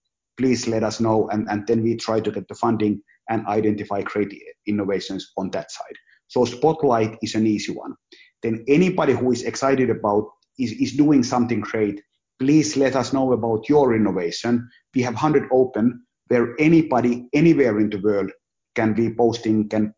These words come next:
can be informing the world about the great work they are doing. So that's free as well. But in addition to this one, we are also having hundred ambassadors. Like I mentioned, we have a community of hundred ambassadors already in sixty-seven countries,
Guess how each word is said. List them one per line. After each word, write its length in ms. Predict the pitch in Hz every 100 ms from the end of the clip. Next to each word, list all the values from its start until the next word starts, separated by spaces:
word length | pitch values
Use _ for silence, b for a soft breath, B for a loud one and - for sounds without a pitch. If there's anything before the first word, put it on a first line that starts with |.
| _
can 200 | 120 110
be 200 | 113 110
informing 500 | 120 117 120 117 113
the 100 | 113
world 340 | 101 113 104 95 104
about 300 | 95 101 98
the 60 |
great 320 | - 117 107 -
work 180 | 104 92 -
they 120 | 101
are 80 | 95
doing. 400 | 101 92 78 - _ _ _
So 180 | 120 110
that's 240 | 123 117
free 260 | - 113 101
as 100 | -
well. 200 | 71 62 _ B B B B _
But 200 | 127 120
in 120 | 143
addition 400 | 139 175 180 170
to 40 | 147
this 220 | 160 156
one, 160 | 139
we 100 | 127
are 80 | 135
also 260 | 147 143 135
having 240 | 123 127
hundred 340 | 113 139 131 113
ambassadors. 680 | 107 123 120 95 85 85
Like 200 | 107 117
I 80 | 120
mentioned, 500 | 117 143 139 117 110 _ _ _ _
we 80 | 120
have 180 | 117 127
a 60 |
community 520 | 120 127 135 139 123 120
of 120 | 110
hundred 300 | 127 120 120
ambassadors 760 | 107 120 120 113 107 104 - -
already 460 | 123 123 113 113 113
in 60 |
sixty-seven 640 | 110 127 - - 120 117 113
countries, 640 | 127 117 - 101 101